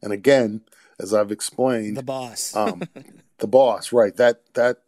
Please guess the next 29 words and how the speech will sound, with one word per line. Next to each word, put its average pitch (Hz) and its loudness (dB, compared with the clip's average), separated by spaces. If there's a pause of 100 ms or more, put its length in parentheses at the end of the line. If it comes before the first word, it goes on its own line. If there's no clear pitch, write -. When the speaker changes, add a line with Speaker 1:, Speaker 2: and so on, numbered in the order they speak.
(120)
Speaker 1:
you 117 -12
know, 101 -8
when, 107 -8
when 113 -6
it 107 -12
comes 147 -2
from 127 -4
ownership, 131 -2 (520)
the 101 -12
general 147 0
manager 110 -2 (240)
doesn't 120 -2
have 113 4
the 107 -4
authority, 101 -2 (580)
uh, 98 -4
to - -12
make 117 -2
that 107 0
change. - -10 (440)
And 104 -6 (380)
personally, 147 2
I 143 4
think 143 -4
it's 120 -6
a 110 -12
decent 123 -2
rule 123 2
because, 110 2